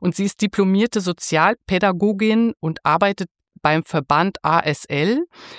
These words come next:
Das ist eine Abkürzung, die steht für Arbeitsgemeinschaft für selbstbestimmtes Leben schwerstbehinderter Menschen.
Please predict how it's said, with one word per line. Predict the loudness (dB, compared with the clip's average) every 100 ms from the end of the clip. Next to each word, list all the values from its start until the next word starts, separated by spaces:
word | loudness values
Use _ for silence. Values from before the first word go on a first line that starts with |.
| -20 _ -6
Das | -4 -6
ist | -8 -4 0
eine | 0
Abkürzung, | -2 -2 -4 -2 -4
die | -2
steht | -6 -2 -4 -4
für | -2 0 0
Arbeitsgemeinschaft | 2 2 0 -2 -4 0 0 0 -2 -4 -6
für | -6 -2
selbstbestimmtes | 0 0 -2 -10 -6 -4 -4 -4
Leben | -2 -2 -2
schwerstbehinderter | -2 -2 -2 -4 -4 0 0 0 -2
Menschen. | -2 -2 -2 0 0